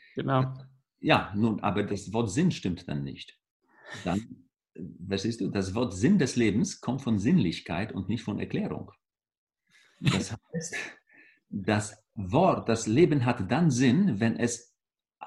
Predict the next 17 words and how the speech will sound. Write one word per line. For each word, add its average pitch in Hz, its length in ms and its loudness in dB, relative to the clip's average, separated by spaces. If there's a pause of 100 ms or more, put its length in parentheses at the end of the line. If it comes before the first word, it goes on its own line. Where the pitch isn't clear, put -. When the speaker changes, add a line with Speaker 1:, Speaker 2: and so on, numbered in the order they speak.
(200)
Speaker 2:
in 190 240 8
der 170 200 4
Einheit 165 400 4
mit 131 120 4 (120)
dem, 170 160 4
was 156 160 -2
ist, 139 360 0
also 107 220 2
sinnlich 165 360 4
vollzogen 135 540 0
wird. - 280 -10 (1200)
Nicht, 123 480 4
wenn 165 100 4
ich 151 140 2
eine 147 140 2
Erklärung 151 400 0
finde. - 420 -6